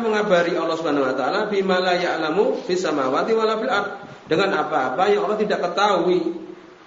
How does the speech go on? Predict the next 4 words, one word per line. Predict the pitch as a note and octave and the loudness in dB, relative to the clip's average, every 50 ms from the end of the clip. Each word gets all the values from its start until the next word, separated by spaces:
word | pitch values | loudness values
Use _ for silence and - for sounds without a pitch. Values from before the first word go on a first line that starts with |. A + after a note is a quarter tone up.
| - - - - - - - - - - - - - - | -20 -20 -20 -20 -20 -20 -20 -20 -20 -20 -20 -20 -16 -6
di | - D3+ D#3 D#3 D#3 | 0 0 0 2 2
dalam | D3+ D#3 D#3 D#3 D3+ | 2 2 2 2 2
langit-langit | D3+ D3 D3+ D3 C#3 C#3 C3+ B2+ C3 D3 G3 A#3 - - - - - - - - - - - - - - - - - | 2 0 0 0 0 0 0 0 0 0 0 0 -2 -4 -8 -10 -14 -16 -16 -18 -20 -20 -20 -20 -20 -20 -8 -2 0
dan | D3 F3+ A3 C#4+ D#4 - - | 2 2 2 0 -2 -4 -6